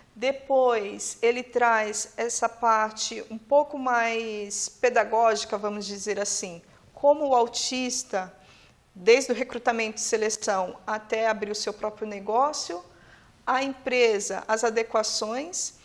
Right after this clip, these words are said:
e no final em si, né, na parte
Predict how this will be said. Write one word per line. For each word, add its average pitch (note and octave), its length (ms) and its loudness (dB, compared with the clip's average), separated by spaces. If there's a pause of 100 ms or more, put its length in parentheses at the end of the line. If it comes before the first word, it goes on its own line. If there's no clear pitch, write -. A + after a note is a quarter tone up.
(520)
e - 60 -10
no G#4+ 140 2
final B3 920 -2
em A3+ 120 -6
si, B3+ 300 -4
né, A3+ 200 -2
na G3+ 320 0
parte G3+ 1000 -2